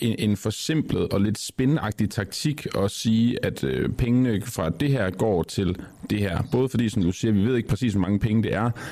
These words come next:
men også fordi, at, at, at statsfinanserne foregår på en anden måde. Det er jo en stor samlet kasse, og man så tager det ene fra det andet, eller så videre, så videre. Det, det, det ved man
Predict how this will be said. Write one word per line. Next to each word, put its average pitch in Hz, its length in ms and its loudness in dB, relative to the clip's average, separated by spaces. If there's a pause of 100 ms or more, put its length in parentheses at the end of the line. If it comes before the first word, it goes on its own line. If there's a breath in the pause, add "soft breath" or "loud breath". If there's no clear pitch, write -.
(120)
men - 140 -2
også - 160 -4
fordi, 117 180 2
at, - 100 0
at, - 240 -2
at 98 120 0
statsfinanserne 101 640 -2
foregår 120 420 2
på 95 100 2
en 82 60 0
anden 104 180 4
måde. 104 300 4
Det 104 60 -4
er 92 100 2
jo 92 60 2
en 117 200 2
stor 107 220 0
samlet 101 440 0
kasse, 120 280 0
og 85 100 4
man 92 120 2
så 107 120 -2
tager 110 180 0
det 87 160 0
ene 120 200 4
fra 87 160 -2
det 80 280 2
andet, 120 420 2
eller - 120 0
så - 140 -2
videre, 101 140 2
så 98 60 -2
videre. 98 160 2
Det, 117 420 -6
det, - 180 -2
det 113 140 2
ved 123 160 2
man 90 360 2